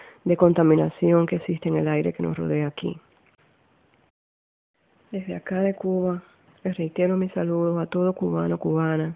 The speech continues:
que acude por ahí, eh, disculpa, que anda por ahí, por el mundo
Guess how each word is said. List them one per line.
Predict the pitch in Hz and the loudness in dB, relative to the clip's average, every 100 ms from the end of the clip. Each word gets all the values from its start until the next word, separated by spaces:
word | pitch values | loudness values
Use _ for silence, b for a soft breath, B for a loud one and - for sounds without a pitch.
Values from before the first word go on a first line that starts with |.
| - | -8
que | 185 | -8
acude | - 160 165 | -4 -2 -2
por | 170 160 | -2 -2
ahí, | 151 156 156 170 B B B B B B B B B _ - - 175 - | 0 0 -2 -6 B B B B B B B B B _ -14 -4 -4 -4
eh, | - 180 | -2 -2
disculpa, | 170 180 - 156 151 165 156 B B _ - - _ | 0 -4 2 2 2 0 -8 B B _ -20 -20 _
que | 196 175 165 156 151 151 - _ _ _ _ - - - | 2 4 4 4 0 -4 -10 _ _ _ _ -20 -8 0
anda | 185 180 165 | 4 4 2
por | 165 160 | 0 -2
ahí, | 151 160 160 | 0 2 0
por | 170 | 0
el | 151 | 0
mundo | 156 156 160 151 151 | 0 2 2 0 -2